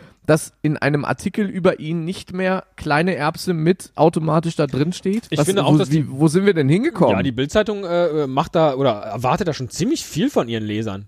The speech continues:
Speaker 2: Finde ich auch.
Speaker 1: Ich f-, also, ga-, ganz ehrlich, das ist das erste Mal, dass mir das so auffällt, dass es ein, dass da nicht de-, dieser Einschub drin steht, äh, in, in Spanisch kleine Erbse.
Speaker 2: Ja.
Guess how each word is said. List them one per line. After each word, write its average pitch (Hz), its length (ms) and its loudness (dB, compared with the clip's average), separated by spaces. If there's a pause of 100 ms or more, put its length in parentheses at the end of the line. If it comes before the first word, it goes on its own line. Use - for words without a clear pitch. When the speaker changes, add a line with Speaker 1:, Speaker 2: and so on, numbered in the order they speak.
Speaker 2:
Finde 127 180 -8
ich 180 80 -6
auch. 185 300 0
Speaker 1:
Ich - 120 4
f-, - 220 -20 (400)
also, 101 340 -4 (300)
ga-, 113 220 2
ganz 147 220 2
ehrlich, 185 220 4
das 120 120 -4
ist - 80 -2
das 127 140 2
erste 156 420 2
Mal, 185 220 2
dass 180 160 2
mir 165 120 -2
das 160 180 2
so 170 200 4
auffällt, 131 580 2
dass 113 140 -2
es 131 200 -10
ein, 110 280 -10 (340)
dass 113 140 -2
da 127 100 4
nicht 170 300 -2
de-, 170 280 2
dieser 160 320 0
Einschub 160 880 -4
drin 165 220 0
steht, 160 340 0 (460)
äh, 120 320 4
in, 147 360 -2
in 143 200 0
Spanisch 170 760 0
kleine 151 460 0
Erbse. 98 580 -4
Speaker 2:
Ja. 143 280 -6